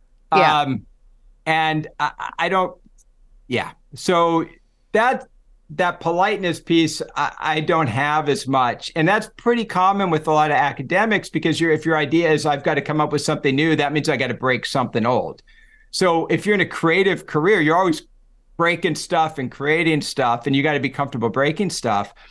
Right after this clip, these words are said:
Speaker 2: But, but also, uh, what your dad's saying about relationships as a buffer or compassion as a buffer to narcissism is dead on. That's, that is really why I got in the topic, was how do these close relationships buffer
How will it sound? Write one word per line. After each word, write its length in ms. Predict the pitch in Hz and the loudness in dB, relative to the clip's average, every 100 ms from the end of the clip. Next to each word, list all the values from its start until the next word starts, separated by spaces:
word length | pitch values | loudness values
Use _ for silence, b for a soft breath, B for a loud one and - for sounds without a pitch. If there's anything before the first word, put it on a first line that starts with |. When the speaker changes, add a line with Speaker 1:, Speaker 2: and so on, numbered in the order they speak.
| b _ _ _ _ _ _ _ | b _ _ _ _ _ _ _
Speaker 2:
But, 380 | 185 190 - - - - | 0 0 -2 -12 -12 -2
but 180 | 180 | 0
also, 840 | 170 214 247 - 240 202 147 139 - _ _ _ - | 2 2 2 2 2 4 2 0 -8 _ _ _ -2
uh, 120 | 156 | 0
what 160 | 160 170 | 0 0
your 120 | 160 | 2
dad's 340 | 165 170 180 | 2 2 0
saying 160 | - 175 | 0 0
about 240 | 160 151 | 0 0
relationships 800 | 139 147 165 156 165 - 160 - | 0 2 0 0 -2 0 0 0
as 100 | 131 | -2
a 60 | 123 | 0
buffer 640 | 156 160 170 165 139 131 | 2 2 2 2 2 2
or 40 | 113 | 0
compassion 640 | - 117 151 165 160 156 | -4 -2 0 0 0 -2
as 100 | 131 | -2
a 60 | 120 | -2
buffer 320 | 160 156 151 | 0 0 0
to 100 | 120 | 0
narcissism 800 | 127 180 214 165 151 147 139 123 | 2 0 0 -2 0 0 0 0
is 160 | 123 - _ | 0 -4 _
dead 240 | 156 156 151 | 0 0 2
on. 320 | 170 214 143 | 4 2 2
That's, 320 | 165 - - - | -2 -4 -14 -2
that 240 | 160 180 220 | 0 2 0
is 220 | - - - | -2 -6 -10
really 260 | 127 180 180 | -2 2 2
why 240 | 147 165 | 4 2
I 60 | 160 | 0
got 240 | 165 165 | 0 -2
in 100 | 151 | -2
the 80 | 127 | -6
topic, 580 | - 254 285 285 98 - | -2 0 0 0 -6 -2
was 180 | 127 123 | -2 0
how 220 | 160 190 | 0 2
do 80 | 196 | 2
these 180 | 165 151 | 0 0
close 380 | - 170 185 156 | 0 0 0 0
relationships 680 | 170 190 - 151 - 156 | 2 0 -2 -6 -4 -4
buffer 760 | 214 156 143 156 180 160 147 143 | -6 -2 0 0 0 4 4 0